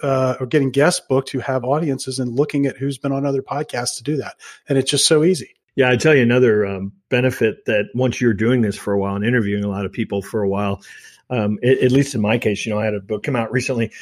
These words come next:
Speaker 2: and I went, I just went and looked at everybody I've interviewed the last three years. And I sent them all an email saying, "Hey, will you help with the book?" Well, lo and behold, seventy-five percent of them have a podcast now. <laughs> So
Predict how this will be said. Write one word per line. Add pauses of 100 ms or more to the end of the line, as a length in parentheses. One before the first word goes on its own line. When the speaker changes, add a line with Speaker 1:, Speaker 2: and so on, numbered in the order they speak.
(200)
Speaker 2:
and
I
went,
I
just
went
and
looked
at
everybody
I've
interviewed
the
last
three
years.
And
I
sent
them
all
an
email
saying,
"Hey,
will
you
help
with
the
book?" (300)
Well,
lo
and
behold,
seventy-five
percent
of
them
have
a
podcast
now.
<laughs>
So